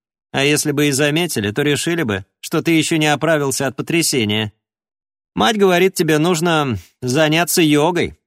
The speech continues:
чтобы восстановить энергетический потенциал». Я хрюкнул от смеха, и Леон невольно ухмыльнулся. «Чудесно», ответил я.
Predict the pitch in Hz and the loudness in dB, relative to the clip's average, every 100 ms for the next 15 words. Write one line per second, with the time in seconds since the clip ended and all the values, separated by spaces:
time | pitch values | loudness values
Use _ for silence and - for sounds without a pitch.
0 | _ - 156 151 151 - 156 147 135 170 | _ -6 -2 0 0 0 0 0 0 -2
1 | - 156 156 143 139 170 165 - 135 123 | -2 -2 0 0 -2 -4 -4 -4 -4 -4
2 | 123 135 - 151 120 104 101 _ _ _ | -6 -4 -2 0 2 0 -6 _ _ _
3 | _ _ _ _ - - 131 113 - 117 | _ _ _ _ -20 -12 -6 -4 -4 -4
4 | 110 110 101 87 - 110 160 - 95 92 | -4 -4 -4 -4 -6 -6 -6 -6 -6 -4
5 | 92 120 117 92 95 87 90 92 113 107 | -4 -4 -4 -4 -4 -4 -6 -6 -6 -4
6 | 95 71 - - _ _ _ - 147 120 | -4 -6 -10 -12 _ _ _ -6 -4 -4
7 | 104 98 - 95 85 78 76 73 71 71 | -4 -4 -6 -8 -8 -10 -10 -10 -10 -12